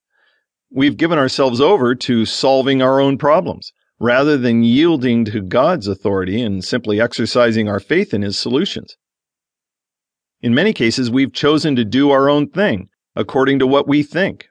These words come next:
rather than truly following the Lord Jesus Christ in loving obedience to His Word.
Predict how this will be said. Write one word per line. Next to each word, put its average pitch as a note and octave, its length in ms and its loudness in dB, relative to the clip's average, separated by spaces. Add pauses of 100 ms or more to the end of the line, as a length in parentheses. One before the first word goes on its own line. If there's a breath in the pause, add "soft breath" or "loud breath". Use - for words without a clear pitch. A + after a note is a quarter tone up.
rather A#2 340 0
than A2+ 160 0
truly A3 400 -2
following A2 380 0
the A2 80 0
Lord A#2 240 0
Jesus G2+ 340 -2
Christ D3+ 440 -2
in A2 180 -2
loving A2+ 340 2
obedience A2 540 -2
to A2 140 -4
His G2+ 160 -4
Word. C#3+ 340 -2